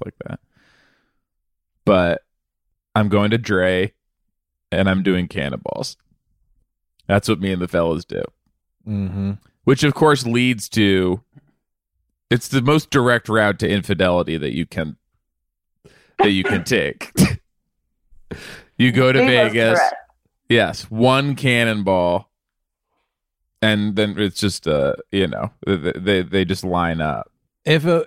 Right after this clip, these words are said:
Speaker 2: if a woman sees you execute a perfect cannonball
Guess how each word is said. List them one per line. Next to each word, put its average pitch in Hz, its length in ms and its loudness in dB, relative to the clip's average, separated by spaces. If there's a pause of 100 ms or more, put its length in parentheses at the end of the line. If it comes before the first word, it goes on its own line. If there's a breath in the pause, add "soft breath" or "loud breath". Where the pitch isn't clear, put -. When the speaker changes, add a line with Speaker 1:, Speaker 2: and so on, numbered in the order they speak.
Speaker 2:
if 160 160 0
a 170 120 0
woman 214 440 0
sees 165 540 -2
you 135 240 0 (100)
execute 135 640 -2
a 117 60 -2
perfect 135 560 -4
cannonball 104 840 -2